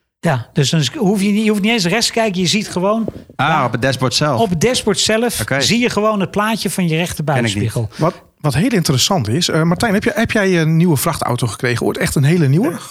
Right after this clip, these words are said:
Speaker 2: Ja, zeker.
Speaker 3: echt een spiksplinter nieuwe
Speaker 2: Ja,
Speaker 3: vanaf
Speaker 2: ja,
Speaker 3: de
Speaker 2: ja.
Speaker 3: dealer?
Speaker 2: Deze, ja.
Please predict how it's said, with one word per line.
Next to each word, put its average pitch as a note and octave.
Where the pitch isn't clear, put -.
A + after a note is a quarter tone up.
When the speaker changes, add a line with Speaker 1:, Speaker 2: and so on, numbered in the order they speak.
Speaker 2:
Ja, G3
zeker. B2
Speaker 3:
echt -
een E3
spiksplinter G3+
nieuwe G3
Speaker 2:
Ja, C3+
Speaker 3:
vanaf -
Speaker 2:
ja, B2+
Speaker 3:
de A#2+
Speaker 2:
ja. A2+
Speaker 3:
dealer? G#3+
Speaker 2:
Deze, A2+
ja. A2+